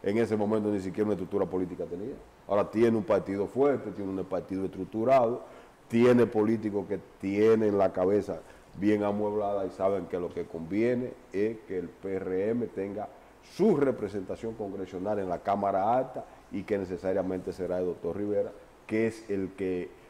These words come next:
la historia y la coyuntura política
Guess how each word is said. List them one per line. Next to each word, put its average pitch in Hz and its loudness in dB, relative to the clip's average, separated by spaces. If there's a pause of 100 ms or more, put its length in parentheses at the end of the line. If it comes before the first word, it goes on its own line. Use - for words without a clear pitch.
(140)
la 110 6
historia 117 4
y 90 -6
la 90 -2
coyuntura 92 -2
política 95 -6